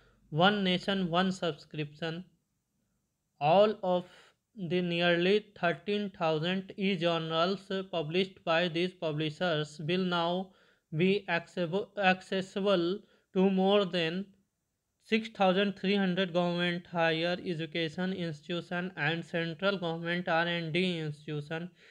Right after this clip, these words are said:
Scheme to be administered, administered through a simple, user-friendly and fully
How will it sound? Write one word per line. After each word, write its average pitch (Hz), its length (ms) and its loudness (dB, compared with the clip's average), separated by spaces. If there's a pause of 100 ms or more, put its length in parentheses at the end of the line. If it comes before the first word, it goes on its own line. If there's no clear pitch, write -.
(280)
Scheme 226 580 2
to 190 120 2
be 208 240 -2 (100)
administered, 185 1120 2 (260)
administered 190 1040 2
through 180 460 0
a 185 180 0
simple, 190 560 0
user-friendly 180 840 0
and 185 260 0
fully 175 560 -4